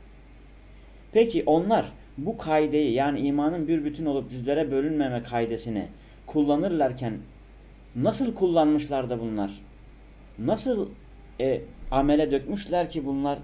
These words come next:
birbirine taban tabana zıt iki görüş ortaya çıkıyor? Bak şöyle. Hariciler di-, diyor ya, a, iman bir bütündür, cüzlere bölünmez. Bundan dolayı diyorlar ki adama ima-, imanın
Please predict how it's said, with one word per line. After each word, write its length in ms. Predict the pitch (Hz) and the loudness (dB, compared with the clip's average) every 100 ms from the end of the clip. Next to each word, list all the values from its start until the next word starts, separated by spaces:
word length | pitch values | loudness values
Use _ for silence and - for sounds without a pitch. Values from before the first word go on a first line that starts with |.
| 113 | -8
birbirine 480 | 143 131 127 127 | -6 -4 -4 -4
taban 260 | 127 117 120 | -4 -4 -4
tabana 280 | 120 110 110 | -6 -6 -8
zıt 220 | 113 - | -10 -12
iki 160 | - 104 | -12 -6
görüş 360 | 101 101 - - | -4 -4 -10 -8
ortaya 340 | 104 104 95 | -8 -6 -10
çıkıyor? 280 | - 98 131 - - - - - - - - | -10 -12 -12 -14 -20 -20 -20 -20 -20 -14 -4
Bak 140 | 123 | -4
şöyle. 340 | - 131 90 85 - - - - - | 2 2 2 -6 -18 -20 -20 -20 -4
Hariciler 600 | 139 160 160 165 202 160 | 4 4 2 0 0 0
di-, 100 | - - - 127 117 135 | -8 -12 -20 -16 -8 -6
diyor 180 | 131 226 | 2 4
ya, 240 | 175 117 - - | 4 0 -2 -2
a, 180 | 135 127 - - - | -2 -2 -12 -20 -4
iman 480 | 131 131 131 123 120 | 0 0 0 0 -2
bir 200 | 127 113 | -2 -2
bütündür, 380 | 113 123 113 101 | -6 -4 -4 -4
cüzlere 380 | 113 107 107 101 | -6 -2 0 0
bölünmez. 380 | 95 104 156 - - - - - | -4 -4 -8 -10 -20 -20 -20 -14
Bundan 440 | 123 143 151 226 202 | -2 2 4 4 4
dolayı 300 | 170 143 139 | 2 2 2
diyorlar 360 | 170 220 214 | 2 2 2
ki 120 | 156 - | -2 0
adama 460 | 147 151 175 196 - - - | 2 2 0 -2 -4 -10 2
ima-, 460 | 147 151 156 156 - | 6 6 4 0 -2
imanın 640 | 160 160 160 175 190 156 - | -2 0 0 -2 -2 -2 -4